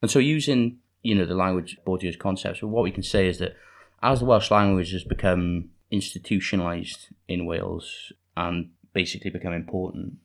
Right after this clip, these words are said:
in many ways you can argue that language competence is in itself a form of capital and symbolic power within certain fields, uh, that you can sort of mobilise basically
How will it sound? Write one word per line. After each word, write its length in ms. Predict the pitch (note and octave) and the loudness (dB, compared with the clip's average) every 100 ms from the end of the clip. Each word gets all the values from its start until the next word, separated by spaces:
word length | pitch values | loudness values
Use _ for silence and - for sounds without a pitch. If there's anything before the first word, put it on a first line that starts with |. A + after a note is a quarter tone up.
| _ _ | _ _
in 120 | F#2+ | 2
many 200 | G#2 G#2+ | 4 6
ways 340 | G2+ F2 E2+ F2+ | 4 2 0 -6
you 60 | |
can 120 | E2+ F2+ | -6 -4
argue 340 | E2+ E2+ E2+ | -4 -4 -6
that 200 | E2 - | -8 -4
language 680 | E2+ E2+ E2+ E2 - - _ _ | -4 -2 -4 -4 -8 -12 _ _
competence 640 | - F#2 F#2 F2+ F2+ - - - _ _ _ _ _ | -4 -4 -4 -8 -10 -10 -14 -20 _ _ _ _ _
is 160 | F2+ F2 | -10 -6
in 80 | E2+ | -6
itself 360 | - F#2 E2+ | -4 -2 -2
a 40 | - | -4
form 260 | - E2+ | -8 -6
of 120 | E2 | -6
capital 560 | - F2 - - E2+ E2+ _ - | -8 -10 -8 -12 -12 -14 _ -12
and 200 | E2+ E2 | -8 -6
symbolic 420 | - F2 E2+ E2+ | -6 0 0 0
power 320 | - E2+ E2+ E2 | -2 0 0 0
within 420 | E2 E2 E2 E2+ - | -6 -8 -8 -10 -14
certain 380 | - F#2 F2 | -4 -2 -2
fields, 500 | E2+ G2 F2+ - - - _ _ - | -4 -2 -2 -4 -12 -20 _ _ -2
uh, 140 | E2+ | -2
that 140 | E2 - | -2 -4
you 100 | F2 | -8
can 120 | F2 | -8
sort 180 | - - | -6 -6
of 280 | E2 - - - | -6 -10 -18 -2
mobilise 640 | G2 G2 F2+ E2+ E2+ E2 | 2 2 2 0 -2 -6
basically 560 | - E2+ - - - | -6 -8 -10 -14 -14